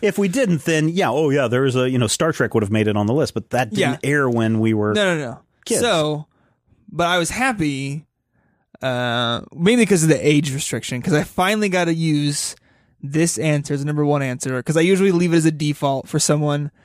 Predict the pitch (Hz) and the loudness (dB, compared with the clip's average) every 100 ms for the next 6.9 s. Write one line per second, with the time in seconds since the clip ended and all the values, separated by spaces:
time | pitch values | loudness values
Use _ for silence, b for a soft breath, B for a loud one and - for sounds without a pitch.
0 | b b b - 139 135 139 151 143 170 | b b b -2 0 0 2 2 4 4
1 | 151 151 147 147 151 151 151 143 139 143 | 4 2 0 -2 -2 0 0 -2 -2 -6
2 | - - 151 151 147 143 - b b - | -6 -6 -2 0 2 0 -2 b b -6
3 | 143 147 202 196 165 151 156 - 160 165 | -4 -2 2 2 2 2 0 0 2 2
4 | 156 165 165 175 175 180 165 170 170 165 | 4 2 2 2 2 0 0 2 2 2
5 | 165 170 175 b - 110 151 151 160 170 | 2 2 0 b 0 2 2 0 0 -2
6 | 160 165 160 151 156 139 139 123 | 0 0 0 0 0 0 -4 -6